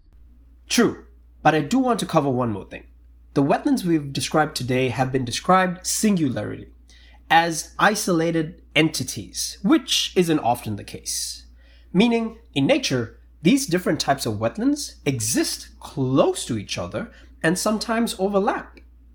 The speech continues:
A wetland may even change over time into a completely different type of wetland.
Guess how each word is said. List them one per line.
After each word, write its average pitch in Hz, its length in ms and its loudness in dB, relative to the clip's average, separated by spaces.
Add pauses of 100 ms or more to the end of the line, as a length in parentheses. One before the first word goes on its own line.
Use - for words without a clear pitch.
(540)
A 143 100 2
wetland 170 360 2
may 170 140 2
even 156 300 0
change 220 480 0
over 117 200 -2
time 131 480 -2
into 180 300 0
a 185 60 0
completely 190 1080 0
different 160 360 0
type 151 260 -2
of 175 100 2
wetland. 139 480 -2